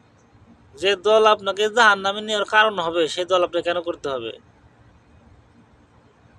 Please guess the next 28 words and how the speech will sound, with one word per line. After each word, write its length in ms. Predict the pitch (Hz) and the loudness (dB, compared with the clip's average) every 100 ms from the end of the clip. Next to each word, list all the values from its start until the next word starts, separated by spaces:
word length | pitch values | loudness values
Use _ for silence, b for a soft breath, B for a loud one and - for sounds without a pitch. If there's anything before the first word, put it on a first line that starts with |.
| - | -18
যে 300 | 120 165 185 | -10 -4 0
দল 220 | 180 175 | 2 2
আপনাকে 340 | 170 - 156 160 | 2 -2 -10 -8
জান্নাতের 560 | 160 175 190 196 214 | -2 -2 0 -2 -2
দিকে 220 | 196 202 190 | 0 0 0
নিয়ে 140 | 180 | -2
যাবে, 180 | 160 160 | -4 -6
আপনি 180 | 156 - | -8 -12
সেই 220 | - 202 | -8 -6
দলে 200 | 214 208 | -2 -2
অন্তর্ভুক্ত 440 | 196 170 165 147 | -4 -6 -8 -6
হন, 280 | 156 139 120 107 _ _ _ _ _ _ _ _ _ 127 | -6 -4 -8 -12 _ _ _ _ _ _ _ _ _ 0
জাহান্নামের 460 | 165 190 196 202 | 2 2 -2 -6
দিকে 160 | 180 165 | -6 -6
যায়েন 300 | 143 147 156 | -2 -2 -2
না। 180 | 143 110 - _ _ _ _ _ _ _ _ _ _ | -6 -10 -14 _ _ _ _ _ _ _ _ _ _
আল্লাহকে 420 | 147 185 190 185 | -6 -2 -2 -2
বিশ্বাস 380 | 190 190 196 175 | -6 -4 -6 -4
করেন, 200 | 185 190 | -4 -2
আল্লাহকে 300 | 185 180 180 | -4 -4 -8
মানেন, 400 | 175 170 170 175 | -4 -4 -4 -6
আল্লাহ 200 | 170 160 | -6 -6
তাআলা 180 | 151 151 | -6 -8
কাজ 260 | - 165 160 | -4 -4 -4
হুকুমকে, 300 | 151 143 151 | -8 -10 -10
আল্লাহর 260 | 147 147 135 | -8 -8 -8
হুকুমকে 320 | 156 156 147 | -12 -12 -12
মানেন, 320 | 143 131 120 | -10 -10 -12